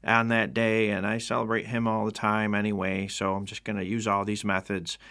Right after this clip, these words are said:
join with the lost world, and promote heresy, antichrist spirit, greed, lust, fornication, drunkenness, merriment, revelry, all these things that are of the world." That's why all the world loves it.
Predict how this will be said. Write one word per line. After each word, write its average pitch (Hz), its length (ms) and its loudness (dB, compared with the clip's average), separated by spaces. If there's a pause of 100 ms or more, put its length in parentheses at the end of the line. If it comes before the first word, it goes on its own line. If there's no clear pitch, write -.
(180)
join 131 340 2
with 120 160 2
the 104 120 0
lost 104 380 2
world, 98 460 0 (320)
and 117 180 2
promote 113 480 0 (280)
heresy, 98 680 0 (380)
antichrist 110 680 2
spirit, 104 520 0 (440)
greed, 117 560 0
lust, 107 640 0
fornication, 113 880 -2
drunkenness, 110 840 -2 (540)
merriment, 120 600 2
revelry, 117 580 2
all 120 240 2
these 117 260 -2
things 110 300 0
that 107 100 -2
are 104 160 0
of 104 160 0
the 107 80 -4
world." 107 300 2
That's 110 240 -2
why 113 160 4
all 107 140 4
the 104 80 0
world 98 360 0
loves 98 280 0
it. 82 120 -10